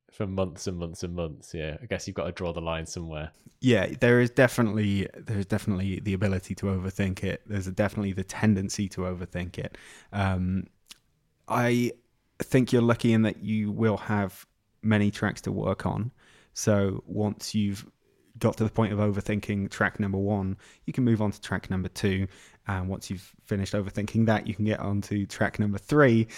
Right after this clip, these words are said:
Speaker 2: Um, so you, you can use that sort of task switching to your, to your benefit, I think.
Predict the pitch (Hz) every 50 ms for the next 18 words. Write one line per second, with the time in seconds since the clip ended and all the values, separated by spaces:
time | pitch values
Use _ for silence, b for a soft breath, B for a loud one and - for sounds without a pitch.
0 | B B B B B _ - 113 110 110 110 104 104 101 101 - - _ _ _
1 | _ _ - - - - 123 110 110 110 - - 135 120 117 117 113 - - 135
2 | 120 117 - 127 120 - - 110 110 110 110 110 107 - 104 - - - 101 95
3 | 92 - - _ - - - 117 107 101 - - - - - 107 - - - -
4 | 98 92 90 90 92 - - - - 98 95 92 92 95 92 92 90 - - -
5 | - 101 95 - 92 90 92 90 - - - - - - - - - - -